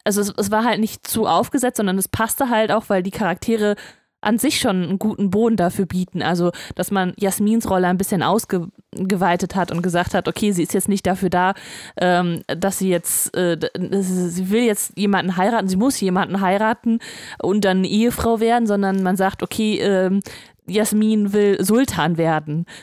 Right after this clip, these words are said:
So, also die Rolle der Frau, ne, die vielleicht, äh, in den neunziger Jahren, als dann der erste Aladdin rauskam, noch nicht so wichtig ist wie heutzutage, dass man sagt, man hat eine Gleichberechtigung mehr drin oder so. Ähm, obwohl Jasmin ja auch schon sehr forsch ist im,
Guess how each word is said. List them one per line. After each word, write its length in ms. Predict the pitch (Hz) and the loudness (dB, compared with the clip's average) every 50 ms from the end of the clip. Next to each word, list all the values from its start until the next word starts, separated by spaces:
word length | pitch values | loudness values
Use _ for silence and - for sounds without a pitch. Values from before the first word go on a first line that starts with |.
| - - | -16 -6
So, 220 | - 170 170 151 | -2 0 0 2
also 260 | - 156 165 165 170 | 2 0 0 -2 -2
die 140 | 170 175 175 | -2 -2 -2
Rolle 200 | - 170 196 190 | 0 2 2 2
der 140 | 185 190 202 | 2 0 0
Frau, 420 | - - 190 202 214 220 196 175 | 0 0 2 4 4 4 4 2
ne, 240 | 170 175 185 202 196 | 2 2 0 0 0
die 380 | 180 180 180 180 185 185 156 165 | -2 -4 -4 -4 -2 -2 -4 -2
vielleicht, 440 | - 208 190 185 214 208 - - - - - | -2 0 2 2 2 0 -2 -6 -8 -6 -2
äh, 340 | 175 185 185 180 175 180 185 - - - - _ _ | 0 2 2 4 4 2 0 -2 -6 -18 -20 _ _
in 220 | - 160 185 190 185 | -4 -2 0 2 2
den 100 | 180 185 | 2 2
neunziger 440 | 180 180 214 208 - 226 185 180 | 2 2 0 0 -2 -2 0 2
Jahren, 340 | 180 180 170 180 196 208 190 | 2 2 2 2 2 0 0
als 180 | 175 180 175 - | 0 -2 -2 -2
dann 440 | - 185 175 175 180 175 175 160 - | -2 -2 0 0 -2 -2 -4 -4 -4
der 200 | - 180 165 160 | -2 0 0 2
erste 320 | 123 180 190 208 - - | 2 2 0 0 -2 0
Aladdin 380 | - 180 185 185 196 208 196 185 | 2 2 2 4 2 2 2 2
rauskam, 640 | 175 160 160 175 208 - - - - 214 170 180 | 2 2 2 2 2 0 -2 -4 -2 0 0 2
noch 100 | 190 190 | 2 2
nicht 380 | 190 208 190 - - - - - - - | 0 0 -2 -2 -4 -8 -8 -8 -6 -4
so 480 | 196 175 180 196 208 220 240 240 226 - - | -2 0 0 2 2 4 4 2 2 0 0
wichtig 400 | 196 202 233 - - - 214 190 | 0 0 0 0 0 -2 -2 0
ist 200 | 170 202 - - | -2 -2 -2 0
wie 100 | 196 190 | 0 2
heutzutage, 680 | 190 214 - - - 170 175 - 214 170 170 185 196 202 | 2 0 0 0 -2 -4 -2 -2 0 2 2 2 0 0
dass 140 | 196 190 - | -2 0 0
man 140 | 196 175 | 0 0
sagt, 280 | 175 185 202 - - - | 0 0 -2 -2 -4 -2
man 160 | 170 170 180 | 0 0 2
hat 100 | 196 170 - | 2 2 2
eine 120 | 185 180 | 0 0
Gleichberechtigung 920 | 165 196 185 220 - - - 160 175 208 - - 190 175 - 185 175 175 | 2 2 2 0 0 -2 -2 0 0 0 -2 -2 -2 0 2 2 2 2
mehr 200 | 165 165 175 180 180 | 2 2 2 2 0
drin 360 | 170 202 - 175 180 170 160 | 0 -2 0 0 0 0 0
oder 240 | - 156 156 156 156 | -2 -2 -2 -2 -2
so. 240 | 156 170 170 190 226 - - - - - - - - - - - | -2 -2 -2 -2 -4 -6 -10 -20 -20 -18 -18 -18 -18 -16 -6 0
Ähm, 340 | - 180 180 180 180 180 - - | 2 2 4 4 2 0 -2 -2
obwohl 260 | - 175 - 214 214 | -6 -4 0 0 2
Jasmin 300 | 214 190 - - 208 208 | 2 2 0 0 0 2
ja 120 | 196 180 - | 2 2 0
auch 60 | 175 | 0
schon 140 | - 214 208 | 0 0 2
sehr 120 | 175 185 190 | 2 0 0
forsch 440 | - - 190 185 190 208 202 - | 0 0 2 2 4 2 0 -2
ist 200 | - 175 160 - | -4 -4 -4 -4
im, 300 | - - 160 160 147 151 | -4 -2 -2 -2 -2 -2